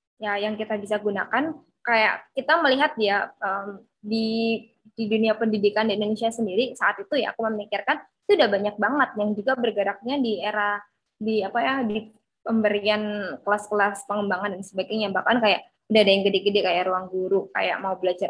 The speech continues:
Apa, Udemy Indonesia, dan sebagainya gitu. Tapi pasti mereka itu punya plus minusnya masing-masing. Nah, kalau teman-teman nih cari ide, gitu, menemukan ide bisnis, itu juga nggak perlu bener-bener, eh, apa ya, harus mulai dari nol gitu. Teman-teman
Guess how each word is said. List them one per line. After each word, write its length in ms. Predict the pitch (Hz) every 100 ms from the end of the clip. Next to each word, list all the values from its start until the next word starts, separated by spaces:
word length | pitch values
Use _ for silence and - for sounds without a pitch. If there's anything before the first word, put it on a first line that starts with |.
| 185
Apa, 220 | 190 196 196
Udemy 640 | 196 185 196 196 196 185 - -
Indonesia, 540 | 196 180 190 202 185
dan 160 | 190 190
sebagainya 600 | - 185 180 185 196 175
gitu. 160 | 165 - - _
Tapi 220 | - 285 370
pasti 240 | - - 330
mereka 400 | 262 240 214 -
itu 260 | - 294 302
punya 240 | 226 233 233
plus 240 | 240 233
minusnya 400 | 214 214 - 208
masing-masing. 560 | 208 202 196 208 202 190
Nah, 140 | 196 -
kalau 180 | 208 -
teman-teman 400 | 269 339 359 320
nih 180 | 262 - _ _
cari 260 | 277 254 330 349
ide, 320 | 233 185 180 - - -
gitu, 160 | 160 160
menemukan 500 | 214 233 240 240 294 294
ide 180 | 208 196
bisnis, 460 | 202 - 190 - _ _ -
itu 160 | 370
juga 160 | 247 220
nggak 160 | 208 -
perlu 240 | 226 302
bener-bener, 720 | 285 226 208 202 208 247 - _ _ -
eh, 240 | 190 190 -
apa 100 | -
ya, 220 | 226 208 208
harus 480 | 233 226 226 - _ _
mulai 320 | 214 220 220
dari 240 | 208 196 -
nol 320 | 240 233 214
gitu. 240 | 180 180
Teman-teman 320 | 208 247 269